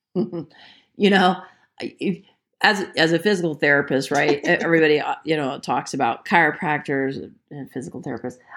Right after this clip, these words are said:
Speaker 1: I'll say this 'cause I just wanna put it out there. You know, there's quacks in every profession. There really is. There's bad lawyers. There's bad P Ts. There's bad chiropractors. There's bad this.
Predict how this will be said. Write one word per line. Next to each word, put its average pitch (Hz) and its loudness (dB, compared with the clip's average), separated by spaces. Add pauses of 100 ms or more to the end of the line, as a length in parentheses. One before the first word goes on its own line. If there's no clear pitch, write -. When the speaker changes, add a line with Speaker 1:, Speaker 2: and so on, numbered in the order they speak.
(120)
Speaker 1:
I'll 180 6
say 165 2
this 147 -4
'cause 175 2
I 185 6
just 170 0
wanna 143 -4
put 151 -2
it 120 -2
out 120 0
there. - -6 (520)
You 208 0
know, 202 4
there's 226 4
quacks - 0
in 156 0
every 147 -4
profession. 147 -2 (380)
There 208 2
really 160 4
is. 82 -6
There's 160 2
bad 123 0
lawyers. 233 4
There's 151 -2
bad 135 -4
P 170 -8
Ts. 214 2
There's 143 2
bad 123 -2
chiropractors. 160 2
There's 127 -4
bad 117 -2
this. 113 -6